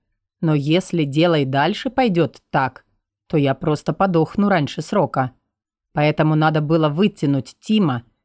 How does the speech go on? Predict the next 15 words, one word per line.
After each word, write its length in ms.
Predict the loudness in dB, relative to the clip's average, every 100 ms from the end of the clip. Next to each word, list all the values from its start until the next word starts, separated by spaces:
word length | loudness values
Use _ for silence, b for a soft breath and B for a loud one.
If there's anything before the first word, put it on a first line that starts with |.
| -8
и 120 | -8
встряхнуть 600 | -8 -4 -2 0 -2 0
его. 360 | -2 -2 -4 -6 _ _ _ _ -4
Но 160 | -2
Тимофей 500 | -2 0 0 0 0
сегодня 400 | 0 0 0 2
был 180 | 2 2
настроен 580 | 2 0 -2 0 2 2
мрачнее 640 | 2 0 -4 -2 0 0
предыдущих 720 | 0 0 0 -2 -4 -4 -4
дней. 440 | -2 0 -2 -4 _ _ _ _ _ _
Я 260 | -2 2 0
со 140 | 0
своей 380 | -2 0 2 0
стороны 640 | -2 -2 0 2 2 0